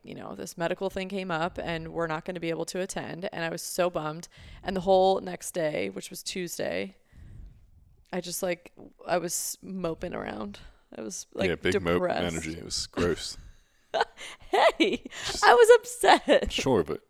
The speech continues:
Speaker 2: it was ruining the day. We had to, you had to get over it, move on.
Speaker 1: Uh, well, I needed, I needed a day. I needed a day to sulk, and I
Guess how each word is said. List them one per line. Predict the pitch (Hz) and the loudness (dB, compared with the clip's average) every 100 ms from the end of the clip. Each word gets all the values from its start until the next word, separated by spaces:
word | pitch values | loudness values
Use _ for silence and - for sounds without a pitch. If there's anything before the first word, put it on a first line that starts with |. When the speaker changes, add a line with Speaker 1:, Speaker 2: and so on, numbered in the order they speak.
| _ - - _ | _ -20 -20 _
Speaker 2:
it | 78 | -12
was | 71 | -6
ruining | 90 98 95 | 0 2 2
the | 92 | 0
day. | 90 110 107 - | 0 0 0 -4
We | 85 | -6
had | |
to, | 85 | -6
you | - 87 | -6 -10
had | - | -8
to | |
get | - 87 | 0 4
over | 87 107 | 4 2
it, | 101 | 0
move | 110 110 | -2 -2
on. | 120 90 - - _ - | -2 -4 -10 -14 _ -8
Speaker 1:
Uh, | 269 | -2
well, | 247 240 | 6 6
I | 240 | 6
needed, | 247 240 247 | 2 -4 0
I | 214 | 2
needed | 214 226 247 226 | 2 0 -4 -6
a | |
day. | 196 285 156 | -2 0 0
I | 117 | 0
needed | 180 185 202 | -4 -6 -6
a | 196 | -2
day | 180 175 | 0 0
to | 165 | -2
sulk, | - 151 - - | -4 -6 -6 -10
and | - 156 | -8 -6
I | 160 | -6